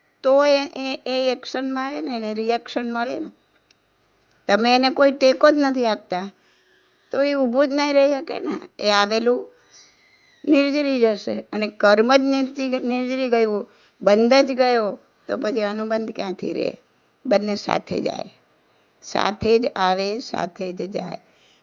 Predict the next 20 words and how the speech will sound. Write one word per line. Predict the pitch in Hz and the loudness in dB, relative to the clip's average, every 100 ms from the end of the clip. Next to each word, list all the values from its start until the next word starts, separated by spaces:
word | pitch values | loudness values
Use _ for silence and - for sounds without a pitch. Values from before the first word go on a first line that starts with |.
| - | 0
અત્યારે | 208 208 226 226 220 | 2 2 2 4 4
પણ | 220 214 196 | 2 0 -2
જેવું | 180 214 240 254 | 0 2 2 0
કર્મ | 247 226 220 226 233 | 2 4 4 2 -2
કોઈ | 226 202 202 | -2 -4 -6
કરો | 202 190 196 233 - - _ _ _ - | -4 -2 0 0 -4 -12 _ _ _ -6
તો | |
એ | 208 214 | -4 0
કર્મની | 214 202 208 220 226 226 | 2 2 2 -2 -4 -4
સાથે | 202 196 - 226 233 | -2 -2 -2 -2 -2
જ | 226 | -2
એનો | 226 220 220 233 - - _ | -4 -4 -4 -8 -14 -20 _
બંધ | 190 214 240 208 | 4 6 4 4
પડે, | 240 233 262 | 2 2 -2
એની | - 214 233 | -4 -2 -2
સાથે | 214 196 233 233 | -2 -4 -2 0
જ | 240 | 2
એનો | 226 233 | 0 0
અનુબંધ | 208 233 240 240 240 269 | 0 0 2 0 0 0
પડે. | 233 233 | 0 -2